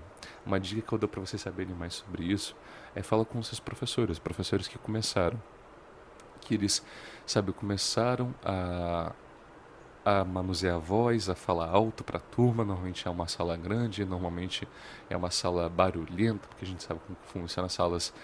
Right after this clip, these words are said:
de aula normalmente, não só no Brasil, no mundo inteiro.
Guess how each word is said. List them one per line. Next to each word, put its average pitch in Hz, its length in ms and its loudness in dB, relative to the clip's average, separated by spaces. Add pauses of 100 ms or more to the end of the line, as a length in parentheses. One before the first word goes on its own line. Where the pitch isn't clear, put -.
(220)
de 95 140 4
aula 87 240 6
normalmente, 85 520 -2
não 101 120 -4
só - 160 -6
no 87 40 -6
Brasil, 87 320 -2
no 92 120 -6
mundo 92 260 -8
inteiro. 107 360 -10